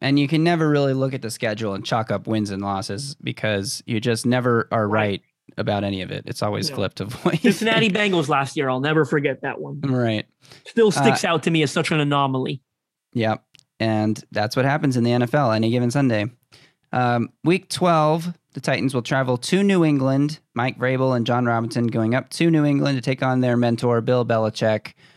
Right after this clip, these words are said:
Speaker 1: uh, November twenty-eighth, twelve P M Central Standard Time. This is their last, Titans' last game before the bye. Who knows if they'll be facing off against Cam Newton or another rookie quarterback in Mac Jones after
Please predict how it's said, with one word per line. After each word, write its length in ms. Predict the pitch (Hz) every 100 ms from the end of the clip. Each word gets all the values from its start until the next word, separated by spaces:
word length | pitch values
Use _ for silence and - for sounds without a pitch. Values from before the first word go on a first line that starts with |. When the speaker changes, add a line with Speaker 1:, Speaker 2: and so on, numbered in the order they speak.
| _ _
Speaker 1:
uh, 220 | 107 107 104
November 360 | 104 127 127
twenty-eighth, 840 | 117 135 127 117 113 113 - - - _ _ _ -
twelve 240 | 131 120
P 180 | - 131
M 140 | 120 117
Central 420 | - 131 139 127
Standard 580 | - 147 156 156 151 -
Time. 560 | 139 139 135 131 131 - _ _ _ -
This 100 | 127
is 100 | 120
their 140 | 123 117
last, 380 | 123 123 117 -
Titans' 280 | 123 123
last 220 | 120 117 -
game 160 | 120
before 280 | 110 - 117
the 100 | 104
bye. 640 | 90 123 139 143 143 143 - _ _ _
Who 120 | 151
knows 360 | 151 147 147 131
if 120 | 123
they'll 140 | 127 123
be 80 | 117
facing 420 | 120 117 117 113
off 220 | 113 107
against 380 | 110 107 98 -
Cam 320 | 135 123 120
Newton 460 | 120 117 131 131 -
or 360 | 123 123 120 -
another 580 | 117 110 113 156 160 131
rookie 340 | 117 113 107
quarterback 640 | - 107 104 101 104 107 104
in 200 | 104 104
Mac 320 | 110 110 -
Jones 420 | 135 131 113 110
after 380 | 107 - 104